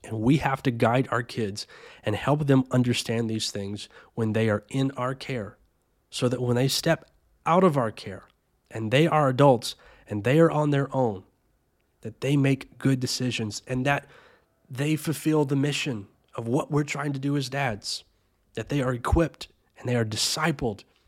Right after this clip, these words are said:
and they are a part of God's mission, and they're doing it in a bigger and greater way than we ever did.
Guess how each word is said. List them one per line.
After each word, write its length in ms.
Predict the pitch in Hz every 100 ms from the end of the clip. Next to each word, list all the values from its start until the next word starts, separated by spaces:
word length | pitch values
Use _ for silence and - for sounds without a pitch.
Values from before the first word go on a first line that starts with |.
| - _
and 100 | 120
they 120 | 131
are 100 | 127
a 60 | 110
part 180 | - 131
of 200 | 110 113
God's 360 | 147 165 160
mission, 400 | 185 185 - 98 - _ _ _ _ _ _ -
and 140 | 123
they're 80 | 117
doing 260 | 117 135 139
it 160 | 143
in 80 | 123
a 60 | 104
bigger 480 | - - 131 127
and 140 | 123 113
greater 200 | 117 113
way 200 | 110 110
than 180 | 107 104
we 160 | 107
ever 160 | 104 101
did. 240 | - 98